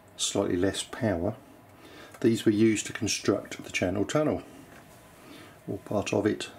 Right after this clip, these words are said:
They were paired up in Cheriton with a great big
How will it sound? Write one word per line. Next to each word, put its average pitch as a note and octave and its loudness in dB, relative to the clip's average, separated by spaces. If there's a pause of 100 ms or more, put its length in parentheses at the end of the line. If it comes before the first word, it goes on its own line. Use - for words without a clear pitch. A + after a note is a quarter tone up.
(140)
They G2+ 2
were G2 4
paired A2+ 0
up A2 -2
in G2+ 2
Cheriton B2 2 (1200)
with G#2+ 2
a G#2+ 4 (920)
great - 2
big G2+ 0